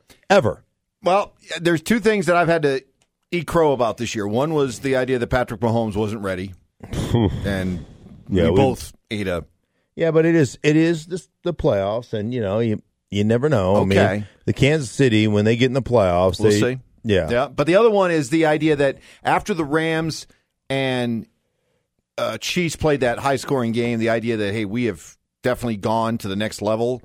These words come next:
Speaker 2: when it
Speaker 1: Mm-hmm.
Speaker 2: comes to the N F L, and it's,
Speaker 1: Mm-hmm.
Speaker 2: this is the way we're going, and it's all gonna be forty to thirty-eight games.
Speaker 1: Right.
Speaker 2: But you know what? You know, th-, this past weekend was a, a reminder that,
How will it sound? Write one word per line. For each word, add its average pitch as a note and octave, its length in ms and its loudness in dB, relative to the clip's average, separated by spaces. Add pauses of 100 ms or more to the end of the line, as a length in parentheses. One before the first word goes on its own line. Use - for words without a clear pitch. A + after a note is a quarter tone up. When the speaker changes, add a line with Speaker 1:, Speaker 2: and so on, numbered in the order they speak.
Speaker 2:
when F#2+ 120 0
it F#2 220 0
Speaker 1:
Mm-hmm. F2+ 80 -2
Speaker 2:
comes B2 220 -2
to B2 60 -4
the A#2 120 -2
N A#2 80 0
F A2 180 -4
L, A#2 320 0
and F#2+ 160 -4
it's, F2 80 0
Speaker 1:
Mm-hmm. F2 100 -2
Speaker 2:
this A#2 160 -4
is A#2+ 60 -10
the A#2+ 60 -2
way A#2+ 160 0
we're G#2+ 120 -2
going, A#2 460 -2
and F#2+ 80 -8
it's F#2 100 -10
all A#2 200 -2
gonna A#2 160 -4
be A#2+ 400 -2
forty A#2+ 440 -4
to G#2 300 -2 (520)
thirty-eight B2 680 -2
games. B2 440 -4 (160)
Speaker 1:
Right. F#2 360 0
Speaker 2:
But B2 120 -4
you C3 60 -6
know C#3 120 -4
what? D3+ 320 0 (580)
You G2 100 -10
know, A#2+ 220 -2
th-, B2+ 140 -2
this C3 160 -4
past D3 280 0
weekend B2 520 0
was A2+ 180 -2
a, B2 60 0
a B2 140 -2
reminder C3 640 -2
that, G#2 340 -2